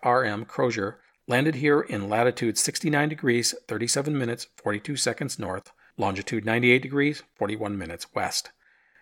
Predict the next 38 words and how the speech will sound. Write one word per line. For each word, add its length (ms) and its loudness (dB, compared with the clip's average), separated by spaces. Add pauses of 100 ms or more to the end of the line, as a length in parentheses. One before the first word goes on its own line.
(220)
Sir 220 -2
John 240 0
Franklin 340 2
died 240 6
on 80 2
the 80 -2
eleventh 400 0
June, 380 0
eighteen 320 -4
forty-seven, 640 0 (380)
and 120 -8
the 60 -8
total 300 2
loss 260 6
by 180 -2
deaths 380 -2
in 180 -6
the 100 0
expedition 540 -4 (180)
has 180 -8
been 180 -2
to 100 -6
this 200 -4
date 300 2 (140)
nine 280 -2
officers 480 0
and 240 -14
fifteen 500 -8
men." 260 -8 (680)
Signed, 540 -2 (180)
James 340 0
Fitzjames, 640 0 (100)
Captain 460 2
H 180 -6
M 100 -6
S 160 -6 (120)
Erebus, 380 0 (380)
and 340 -2